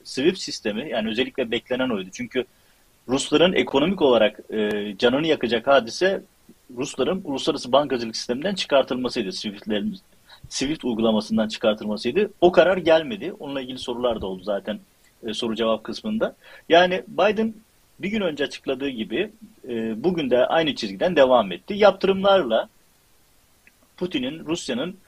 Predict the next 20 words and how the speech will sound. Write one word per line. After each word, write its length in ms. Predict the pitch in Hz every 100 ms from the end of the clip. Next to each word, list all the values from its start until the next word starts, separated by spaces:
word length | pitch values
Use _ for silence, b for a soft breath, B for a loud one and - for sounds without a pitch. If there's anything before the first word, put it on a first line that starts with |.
| _ _
canını 300 | 127 180 190
acıtı-, 340 | 151 110 - 101
acıtacağız 640 | 123 104 - 95 95 90 -
diyor. 220 | 143 180
Yani 200 | 165 117
yaptırımlar 520 | 139 156 170 170 160 151
söylediği 480 | 156 151 143 151 127
işte 340 | - 135 131 - _ _
Rus 200 | 165 -
bankaları, 420 | 143 139 135 123
tamam, 300 | - 151 110
ekonomik 460 | 120 - 156 151 -
büyüklükleri 460 | 151 - - 151
fazla, 360 | 156 151 123 110
işte 300 | 110 123 117
bir 120 | 131
trilyon 380 | 127 127 123 123
dolardan 360 | 120 120 117 123
fazla 320 | 117 113 127
bir 180 | 123